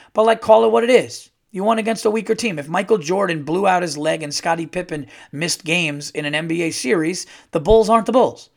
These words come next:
You know what I mean? You, you have, uh, no Kevin Durant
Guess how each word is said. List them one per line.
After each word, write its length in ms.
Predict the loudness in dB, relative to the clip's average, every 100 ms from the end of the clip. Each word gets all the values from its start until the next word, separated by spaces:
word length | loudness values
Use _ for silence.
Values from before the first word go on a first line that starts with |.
| _ _ _ _ _ _ _
You 80 | -6
know 80 | -4
what 80 | -4
I 40 |
mean? 220 | -4 -4
You, 100 | -4
you 240 | -6 -6 -2
have, 420 | -2 -2 -6 -12
uh, 480 | -6 -2 0 -2 -6
no 300 | -4 0 0
Kevin 320 | 0 -2 0
Durant 480 | -4 -2 -4 -8